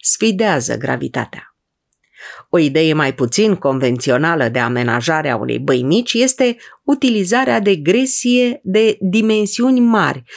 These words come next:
sau în stil placă. Plăcile de format mare, cum ar fi marmura sau travertinul,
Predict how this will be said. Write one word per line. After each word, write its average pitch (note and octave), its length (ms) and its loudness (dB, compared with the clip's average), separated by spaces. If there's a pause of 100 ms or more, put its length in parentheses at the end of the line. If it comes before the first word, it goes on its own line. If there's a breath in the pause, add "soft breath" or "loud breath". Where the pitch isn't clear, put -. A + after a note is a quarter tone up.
(100)
sau - 420 -2
în G3+ 200 2
stil B3 640 -2
placă. C#3 600 -4 (1040 loud breath)
Plăcile D#3 460 0
de D3 120 0
format C#3 480 -2
mare, C#3+ 500 0
cum C#3 220 -4
ar B2 120 -2
fi D3+ 260 -2 (200 loud breath)
marmura D3 720 0
sau D#3 440 -2 (100)
travertinul, E3 920 -2